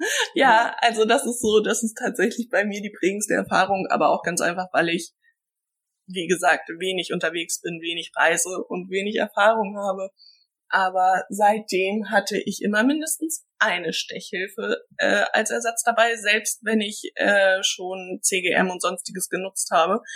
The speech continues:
Speaker 1: Aber ich hab gedacht, das muss nicht unbedingt <laughs> nochmal vorkommen.
Speaker 2: Ja, verständlich. Ja, manche Dinge muss man wirklich auch selber lernen und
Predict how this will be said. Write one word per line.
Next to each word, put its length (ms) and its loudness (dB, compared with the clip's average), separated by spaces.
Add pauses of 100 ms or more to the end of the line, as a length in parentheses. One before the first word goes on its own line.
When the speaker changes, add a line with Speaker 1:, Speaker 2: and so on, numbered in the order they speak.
(360)
Speaker 1:
Aber 260 -2
ich 140 -6
hab 120 -10
gedacht, 300 -4
das 160 -6
muss 220 -4
nicht 180 0
unbedingt 420 0
<laughs> 0 -
nochmal 320 2
vorkommen. 600 -2 (720)
Speaker 2:
Ja, 300 0
verständlich. 720 -8
Ja, 140 2
manche 380 0
Dinge 220 0
muss 180 0
man 220 0
wirklich 340 -2
auch 200 -4
selber 480 0
lernen 440 4
und 260 -6